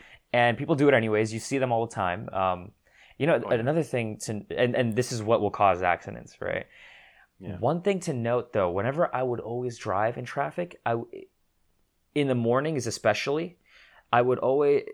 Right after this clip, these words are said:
Speaker 1: sometimes I would pump up loud music just to get myself in a good mood when it's, like, s-, super early morning, you know, just to get myself in a good mood.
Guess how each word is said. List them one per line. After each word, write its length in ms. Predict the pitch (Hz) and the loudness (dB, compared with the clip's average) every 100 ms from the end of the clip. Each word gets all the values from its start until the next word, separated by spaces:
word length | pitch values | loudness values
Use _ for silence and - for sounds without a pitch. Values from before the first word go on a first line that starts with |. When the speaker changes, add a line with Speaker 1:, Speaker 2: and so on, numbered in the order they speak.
| - | -8
Speaker 1:
sometimes 520 | - 165 170 156 127 | -2 -2 0 -2 2
I 60 | 127 | 2
would 180 | 117 | 0
pump 300 | - 131 131 | -2 -6 -2
up 200 | 131 107 - | -2 -2 0
loud 280 | 110 107 | 2 2
music 380 | 107 107 101 101 | 0 -4 -4 -4
just 160 | 117 - | -4 -4
to 60 | |
get 160 | 117 113 | -4 -2
myself 360 | 113 - 110 110 | -2 0 -2 -2
in 60 | |
a 60 | 101 | -6
good 220 | 107 101 | -2 -2
mood 220 | 104 104 | -2 -2
when 200 | 98 98 | -2 -4
it's, 120 | 95 | -2
like, 120 | 104 92 | -4 -4
s-, 160 | - - | -8 -8
super 320 | - - 127 | -2 -2 0
early 280 | 110 104 95 | 0 0 -2
morning, 360 | 95 90 82 | -2 -4 -6
you 60 | 85 | -4
know, 160 | 87 90 | -4 -4
just 180 | 98 | -6
to 60 | 120 | -6
get 140 | 107 | -6
myself 340 | 104 98 104 98 | -4 -4 -4 -6
in 80 | 95 | -8
a 40 | |
good 200 | 101 90 | -8 -6
mood. 180 | 85 | -8